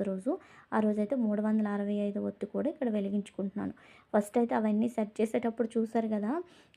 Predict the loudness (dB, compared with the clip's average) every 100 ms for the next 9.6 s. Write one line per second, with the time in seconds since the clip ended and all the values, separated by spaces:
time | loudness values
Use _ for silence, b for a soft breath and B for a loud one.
0 | 2 2 4 4 4 2 -2 0 2 6
1 | 8 8 4 2 2 2 4 2 2 4
2 | 6 6 4 4 2 2 0 0 0 0
3 | -2 B B 0 4 6 6 2 -2 0
4 | 0 0 2 2 2 2 0 0 0 0
5 | 0 2 2 2 0 0 0 0 -2 B
6 | B B 4 6 6 2 4 2 0 0
7 | -2 -2 0 0 0 0 0 0 0 -2
8 | 0 0 -2 -2 -2 2 2 2 -2 -8
9 | b b b b _ 0